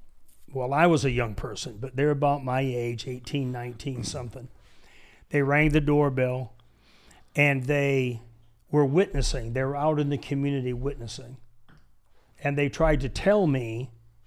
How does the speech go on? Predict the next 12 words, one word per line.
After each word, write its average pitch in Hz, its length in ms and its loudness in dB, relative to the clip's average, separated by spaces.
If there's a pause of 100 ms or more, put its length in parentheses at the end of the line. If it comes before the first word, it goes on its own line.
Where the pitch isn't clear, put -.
(760)
that, 131 320 -6
you 139 140 2
know, 156 220 2
Marine, 151 400 6
all 160 220 8
you 170 180 8
need 151 260 6
is 123 140 2
Jesus 131 440 0
Christ. 113 520 -8 (1500)
And 160 140 4
they, 160 160 4